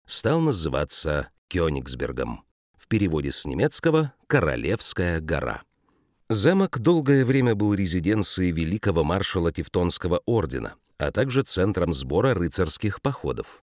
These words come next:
В нём короновали двух прусских монархов. Здесь бывали Пётр Первый,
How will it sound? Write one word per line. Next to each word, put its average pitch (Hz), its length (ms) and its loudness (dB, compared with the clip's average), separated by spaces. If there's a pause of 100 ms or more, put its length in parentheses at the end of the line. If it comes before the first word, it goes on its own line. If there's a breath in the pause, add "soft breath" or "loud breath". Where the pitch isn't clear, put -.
(140)
В 87 120 -4
нём 92 180 4
короновали 82 580 2
двух 71 320 -4
прусских 87 500 -2
монархов. 76 680 -4 (380)
Здесь 104 300 0
бывали 80 380 2
Пётр 73 420 -2
Первый, 80 480 -2